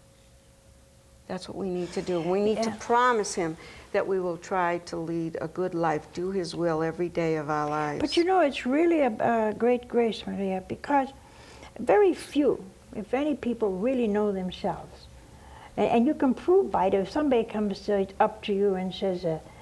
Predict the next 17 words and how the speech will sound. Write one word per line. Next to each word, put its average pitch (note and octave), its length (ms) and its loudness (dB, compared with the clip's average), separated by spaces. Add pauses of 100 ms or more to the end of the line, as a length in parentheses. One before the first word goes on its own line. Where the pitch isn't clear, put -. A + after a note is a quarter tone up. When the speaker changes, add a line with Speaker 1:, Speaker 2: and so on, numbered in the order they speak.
(260)
Speaker 2:
"Why F4+ 120 6
are G4 40 8
you E4+ 140 6
so C#4+ 140 -2
impatient?" G#3+ 720 0
And E3+ 100 -10
the E3 80 -8
first A#3+ 320 0
thing G#3+ 120 -2
you G#3 120 -2
say, G3 160 0
"I'm A4 220 4
not A4 160 4
impatient." F4+ 460 0 (540)
<laughs> - 1600 0
Who A4+ 120 6
said C#5 140 4